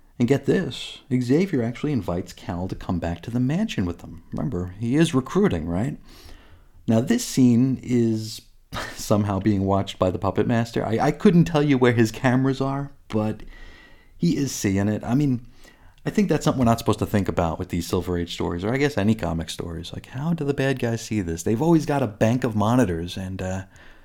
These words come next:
I mean, this is before drones, so where, where the hell are these cameras at? And why, why does he have cameras at a college? I, I don't know. Anyway,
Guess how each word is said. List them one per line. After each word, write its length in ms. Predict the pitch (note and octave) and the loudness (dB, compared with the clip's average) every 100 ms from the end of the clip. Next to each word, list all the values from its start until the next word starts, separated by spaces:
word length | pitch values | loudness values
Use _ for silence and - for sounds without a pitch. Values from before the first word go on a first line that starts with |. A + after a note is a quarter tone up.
| - _ | -20 _
I 60 | F3+ | 2
mean, 160 | D3+ | 2
this 140 | G#2 - | 2 -2
is 40 | |
before 360 | - - - E2+ | -6 -4 -2 -4
drones, 680 | E2 E2+ G2 B2+ F#2 G#2+ - | -4 -4 0 0 -2 -8 -8
so 380 | - - G2+ G2+ | -6 -2 -2 -2
where, 400 | - - A3 G3 | -4 -4 -4 -4
where 220 | F3+ B3+ | -2 -2
the 80 | A3+ | 0
hell 160 | A#3+ | 0
are 60 | A3+ | 0
these 180 | G#3+ - | -4 -2
cameras 400 | G#3 G3+ F#3 F#2 | 2 4 4 2
at? 200 | D#2+ F#2 | -4 -4
And 100 | A2+ | -4
why, 160 | D#3 | -6
why 260 | C3 C3+ F3+ | -6 -6 -2
does 160 | F#3+ | 0
he 60 | G3 | 0
have 120 | F3+ | -2
cameras 360 | - F3+ F3 E3+ | -2 0 0 0
at 80 | C#3+ | -4
a 60 | |
college? 360 | - D#3 C3+ - | -4 -4 -6 -6
I, 100 | B2+ - - - - - - - | -10 -12 -20 -18 -18 -16 -4 4
I 100 | F3+ | 6
don't 120 | F3 | 8
know. 180 | C3 - - | 4 2 -6
Anyway, 320 | E3+ E3 G#2+ | 0 0 0